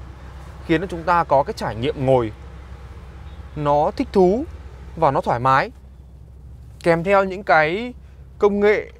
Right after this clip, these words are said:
những cái trang bị về mặt công nghệ, về mặt trải nghiệm, thư giãn cho hành khách, cho những ngành thành viên trong gia đình ở hàng ghế thứ hai của Lincoln Navigator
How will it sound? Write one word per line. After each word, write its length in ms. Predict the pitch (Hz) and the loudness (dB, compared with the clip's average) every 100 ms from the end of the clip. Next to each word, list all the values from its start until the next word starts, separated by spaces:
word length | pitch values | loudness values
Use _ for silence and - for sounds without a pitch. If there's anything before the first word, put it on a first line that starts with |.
| - | -16
những 160 | 156 160 | -12 -10
cái 60 | |
trang 240 | - 190 175 | -2 0 2
bị 200 | 180 90 - | 0 -4 -10
về 140 | 131 120 | -4 -2
mặt 160 | 117 - | -2 -4
công 160 | 151 | 0
nghệ, 260 | 151 139 - - | 0 0 -4 -10
về 120 | 120 110 | -6 -4
mặt 160 | 110 - | -4 -4
trải 200 | 135 101 | -4 -2
nghiệm, 240 | 117 143 - - - - - - - | -4 -6 -8 -20 -20 -20 -20 -20 -8
thư 140 | 156 151 | -4 -2
giãn 400 | 160 151 202 220 - - - - - | -2 -2 -6 -14 -18 -20 -20 -20 -14
cho 140 | 123 | -8
hành 160 | 123 101 | -6 -4
khách, 220 | 185 220 - - - - - - - - | -2 -4 -6 -20 -20 -20 -20 -20 -20 -12
cho 140 | 131 | -8
những 180 | 131 156 - | -8 -8 -8
ngành 160 | 127 107 | -8 -6
thành 220 | 117 107 | -8 -4
viên 160 | 135 | -4
trong 120 | 127 123 | -4 -4
gia 100 | 131 | -4
đình 220 | 113 95 - - - - - - - - | -6 -10 -16 -20 -20 -20 -18 -18 -18 -12
ở 80 | 104 | -8
hàng 160 | 101 | -6
ghế 100 | 104 | -8
thứ 100 | 120 | -8
hai 240 | 139 139 123 | -6 -4 -6
của 140 | 101 | -6
Lincoln 420 | 107 123 - 107 | -8 -8 -8 -8
Navigator 600 | 107 113 117 117 107 95 | -8 -8 -8 -8 -8 -8